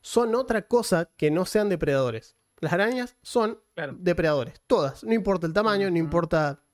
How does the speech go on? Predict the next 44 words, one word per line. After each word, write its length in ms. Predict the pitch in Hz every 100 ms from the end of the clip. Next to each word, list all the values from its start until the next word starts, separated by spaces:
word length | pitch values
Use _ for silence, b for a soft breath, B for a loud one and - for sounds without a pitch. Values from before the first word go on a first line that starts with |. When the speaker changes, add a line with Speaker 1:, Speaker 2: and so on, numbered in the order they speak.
| _ _ -
Speaker 1:
lo 120 | 160
que 120 | 156
sea, 300 | - 208 214
en 240 | - 180 165
algún 400 | 151 220 330 285
punto 400 | 311 285 190 160
de 80 | 147
su 160 | 147
cadena 300 | 143 156 196
alimenticia 720 | 185 165 165 214 196 214 220 _ b b b
son 240 | b 202 208
depredadores. 500 | 175 151 147 127 120
Las 100 | 139
arañas 320 | 143 175 175
nunca 220 | 185 175
son 180 | 160 147
presas. 320 | 131 117 170 - B B B
O 80 | 175
sea, 220 | 165 131
pueden 180 | 190 180
ser 160 | 170 147
presas, 260 | 165 175
me 80 | 151
refiero, 280 | 131 165 165
porque 240 | 147 131
otro 240 | 131 151 147
bicho 240 | 151 160
está 180 | - 147
justo 380 | - 170 - 147
dentro 260 | 147 151
de, 80 | 143
pero 160 | 156 156
no 140 | 180
se 100 | 185
comporta 480 | 170 156 170 160 156
como 200 | 139 131
presa, 240 | 151 135 -
se 120 | -
comportan 420 | 143 143 156 165
como 160 | 151 139
depredadores 500 | 127 127 127 147 151
todo 120 | 160
el 80 | 143
tiempo. 380 | 135 120 123